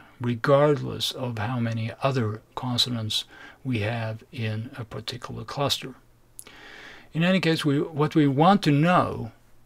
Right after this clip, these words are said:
whether we are looking at a three consonant cluster or a four or five or, uh, more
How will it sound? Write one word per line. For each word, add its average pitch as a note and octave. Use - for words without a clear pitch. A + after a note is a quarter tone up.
whether E3
we D3+
are C#3
looking C3+
at A#2
a A2+
three F3+
consonant C3
cluster -
or B2+
a A#2+
four D3+
or C3
five D3+
or, B2
uh, B2
more B2